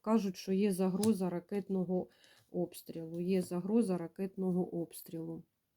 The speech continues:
Кременчук. Область ви можете подивитися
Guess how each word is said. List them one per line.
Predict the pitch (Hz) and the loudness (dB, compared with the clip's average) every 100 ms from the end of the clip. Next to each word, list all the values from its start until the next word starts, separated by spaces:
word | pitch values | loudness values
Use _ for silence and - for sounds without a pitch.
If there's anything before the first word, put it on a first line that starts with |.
| _ _ _ _ _ _ | _ _ _ _ _ _
Кременчук. | - 196 196 196 - 190 180 _ _ _ _ _ | 2 4 6 4 2 -2 -2 _ _ _ _ _
Область | 214 233 220 190 - | 4 6 6 2 2
ви | 185 | 2
можете | 190 196 190 180 175 | 4 4 2 -2 -4
подивитися | 180 175 185 196 220 190 185 180 175 | -4 -2 2 2 2 0 -6 -4 -4